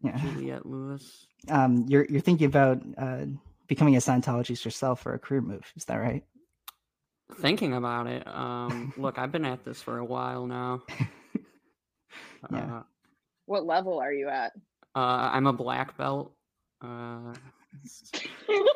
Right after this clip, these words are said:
Speaker 3: <laughs>
Speaker 2: uh, yeah.
Speaker 3: That's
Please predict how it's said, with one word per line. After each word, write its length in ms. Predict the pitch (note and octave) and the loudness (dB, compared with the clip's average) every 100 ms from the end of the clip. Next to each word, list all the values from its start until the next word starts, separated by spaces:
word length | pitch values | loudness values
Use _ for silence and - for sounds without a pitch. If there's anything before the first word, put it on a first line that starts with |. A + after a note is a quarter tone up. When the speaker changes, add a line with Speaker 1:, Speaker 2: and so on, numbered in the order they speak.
| B4 E5 - F5 | 4 0 0 0
Speaker 3:
<laughs> 1800 | E5+ - G5 - G5 F#5 - - - G5 - - - - F#3+ - - - - _ _ _ - _ _ _ _ _ - - - _ _ _ _ _ _ _ _ _ E3+ E3+ - - _ _ _ _ _ _ - - | 0 0 -2 -2 -2 -4 -4 -20 -16 -16 -6 -2 -2 4 4 4 -2 -6 -20 _ _ _ -20 _ _ _ _ _ -16 -16 -16 _ _ _ _ _ _ _ _ _ -20 -16 -16 -16 _ _ _ _ _ _ -18 -10
Speaker 2:
uh, 60 | |
yeah. 320 | A#2 A#2+ A#2+ A#2+ - - - _ _ _ _ _ _ _ _ _ | -4 -2 -2 -4 -12 -20 -20 _ _ _ _ _ _ _ _ _
Speaker 3:
That's 160 | - | -18